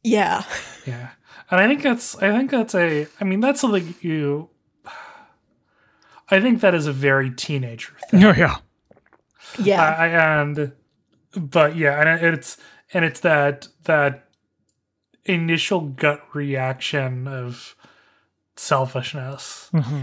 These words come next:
Speaker 1: Yeah.
Speaker 2: that I think is just because a teen-, because a teenager hopefully grows out of it, but the, but the world is egocentric.
Speaker 3: Yeah, and,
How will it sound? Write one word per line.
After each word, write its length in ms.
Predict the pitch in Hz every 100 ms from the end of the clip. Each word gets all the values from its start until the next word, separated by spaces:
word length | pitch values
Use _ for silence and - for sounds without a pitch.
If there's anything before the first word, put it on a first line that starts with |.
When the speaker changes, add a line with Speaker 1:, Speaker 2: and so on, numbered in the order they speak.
| -
Speaker 1:
Yeah. 260 | 208 196 170
Speaker 2:
that 100 | 123
I 60 |
think 260 | 123 139 127
is 120 | 127
just 420 | 123 127 - - _ _ _ _ _ _ _ -
because 220 | - 180
a 60 | 180
teen-, 440 | - 202 202 190 - - - - - _ - -
because 220 | 190 165 147
a 60 |
teenager 920 | 131 - 254 240 226 202 208 190 180 _ _ _
hopefully 500 | - 208 - 208 202
grows 360 | 175 180 165 151
out 180 | 143
of 120 | 135 131
it, 200 | 139 -
but 220 | 139 135
the, 140 | 165 -
but 300 | 135 139 - _ _ _ _ _
the 80 | 190
world 380 | 165 160 185 165
is 140 | 156
egocentric. 920 | 151 143 135 143 139 127 - - - - _ _ _
Speaker 3:
Yeah, 300 | 190 202 156 - _
and, 260 | 190 175